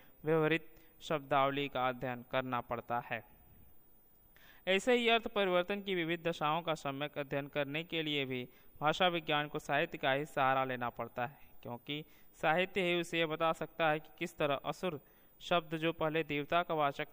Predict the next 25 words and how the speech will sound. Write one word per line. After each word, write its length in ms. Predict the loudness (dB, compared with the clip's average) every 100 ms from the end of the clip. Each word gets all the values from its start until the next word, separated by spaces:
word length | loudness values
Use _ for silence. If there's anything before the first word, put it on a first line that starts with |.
| -6
था, 100 | -4
धीरे-धीरे 640 | -2 -2 -2 -2 -2 -2
राक्षस 460 | -4 -6 -8 -8 -6
का 160 | -4
वाचक 320 | -2 -2 -6 -10 -10
हो 100 | -10
गया। 200 | -10 -14 -20 -20 -20 -20 -20 _ _ -2
साहसिक 540 | 4 4 4 0 -4
शब्द 300 | -2 -2 -4 -14 -8
जो 120 | -6
पहले 240 | -2 0
डाकू 340 | 2 0 0 -2
का 160 | 0
वाचक 300 | 2 0 -2
था, 280 | -6 -4 -4
धीरे-धीरे 540 | -4 -4 -4 -2 -4
हिम्मत 420 | -4 -4 -4 -4 -2
वाले 300 | -2 -2 -2
वीर 220 | -4 -6
पुरुष 320 | -6 -6 -6
का 160 | -6 -4
द्योतक 360 | -6 -6 -8 -8
हो 80 | -10
गया। 220 | -8 -10 -12 _ _ -20 _ _ -20 -20 -20 -20 -4
स्वर्गवास 920 | -2 0 4 6 6 4 -2 -12